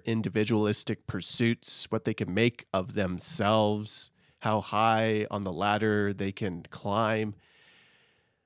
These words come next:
I think God has something to say about that, or at least the pursuit of what defines us.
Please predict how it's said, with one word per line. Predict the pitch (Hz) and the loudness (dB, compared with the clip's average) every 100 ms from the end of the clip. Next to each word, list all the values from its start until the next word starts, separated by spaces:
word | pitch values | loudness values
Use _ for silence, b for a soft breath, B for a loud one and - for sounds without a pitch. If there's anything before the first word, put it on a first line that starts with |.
| b | b
I | 123 | 0
think | 196 127 | 2 4
God | 113 104 | 4 4
has | 110 92 | 4 2
something | 101 87 - | 0 -2 -8
to | - | -4
say | - 95 90 | -2 -2 -2
about | 90 90 - | -4 -8 -6
that, | 90 87 95 - - - | -6 -6 -6 -10 -12 -14
or | 101 | -10
at | 87 | -6
least | 104 - - | -4 -4 -8
the | |
pursuit | - 92 - 110 98 101 - - _ _ _ _ _ | -10 -6 -4 -2 -2 -4 -8 -14 _ _ _ _ _
of | 101 | -2
what | 113 107 | 0 0
defines | 101 - 101 95 104 120 | -4 -4 -2 0 -2 -2
us. | 104 101 - - | -2 -2 -6 -8